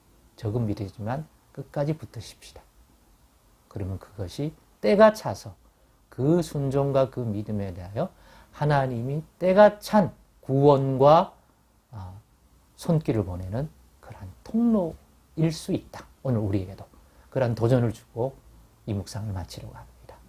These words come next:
오늘도 우리에게 이 분별 주시기를 간절히 바랍니다. 기도하겠습니다. 하나님, 감사합니다. 오늘의 말씀에 도전받게 하시고 깊은 깨달음 속에 우리의 믿음이 어떠한 믿음이어야 될지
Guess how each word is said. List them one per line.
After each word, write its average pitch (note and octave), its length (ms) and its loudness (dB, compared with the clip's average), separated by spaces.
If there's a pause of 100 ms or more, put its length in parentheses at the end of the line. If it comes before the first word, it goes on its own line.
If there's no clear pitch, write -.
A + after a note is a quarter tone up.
(440)
오늘도 F#2 220 -10
우리에게 G2+ 580 2 (260)
이 D#3 180 -2
분별 F#3 360 6
주시기를 C3+ 600 0 (240)
간절히 G2 380 -8
바랍니다. - 520 -16 (200)
기도하겠습니다. B2 680 2 (240)
하나님, C3 300 4
감사합니다. B2+ 840 4 (840)
오늘의 B2 340 0
말씀에 A#2+ 600 -2
도전받게 C3 580 0
하시고 A#2 460 -6 (840)
깊은 C#3 340 -2
깨달음 C#3 400 6
속에 C#3+ 560 2 (280)
우리의 B2 320 0
믿음이 A#2 420 -4
어떠한 C3+ 380 -2
믿음이어야 B2+ 500 -2
될지 A2+ 560 0